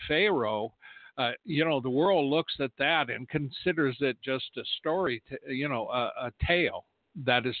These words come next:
to be told, not true. Um, but see, the thing of it is, is, uh, a lot of that has to do with who we are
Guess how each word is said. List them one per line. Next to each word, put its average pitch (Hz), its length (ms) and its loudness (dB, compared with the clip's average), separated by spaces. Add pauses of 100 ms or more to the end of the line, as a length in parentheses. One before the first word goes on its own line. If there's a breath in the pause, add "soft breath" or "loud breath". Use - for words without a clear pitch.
to 131 60 -8
be 113 160 -2
told, 117 440 -2
not 131 220 2 (100)
true. 156 320 -4 (720 loud breath)
Um, 117 640 0
but 156 160 2 (100)
see, 170 180 2
the 131 220 -4
thing 180 260 -4
of 127 120 -6
it 127 160 -8
is, 143 440 -4
is, 123 220 -10 (240)
uh, 135 280 0
a - 20 -10
lot 147 480 2
of 123 100 -2
that 120 240 -2
has 127 200 -6 (120)
to 127 80 -14
do 131 160 -6
with 120 220 -8
who 147 120 -2
we 120 220 -6
are 170 280 -2